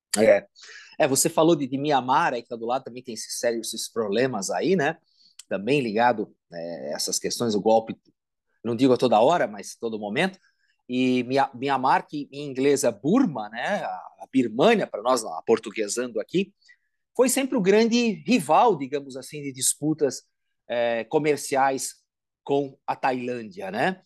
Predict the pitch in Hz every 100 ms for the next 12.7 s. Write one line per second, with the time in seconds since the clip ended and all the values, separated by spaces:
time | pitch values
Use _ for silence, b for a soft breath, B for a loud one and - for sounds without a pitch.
0 | B B B _ 120 117 131 156 170 190
1 | 190 175 147 131 117 117 110 92 87 95
2 | 107 110 - 143 127 120 101 139 277 214
3 | 123 117 120 113 110 101 - 165 214 220
4 | 180 175 175 202 139 131 190 226 - 120
5 | _ _ _ _ _ 120 147 151 131 143
6 | 208 262 - 202 185 - - 370 - 185
7 | 240 262 - - 185 170 127 131 127 117
8 | 117 156 233 185 b b b b b -
9 | 123 139 127 143 170 185 156 214 254 233
10 | - 185 220 226 156 _ - 143 147 131
11 | 127 113 - - 120 135 139 131 156 -
12 | 180 196 185 - 180 170 104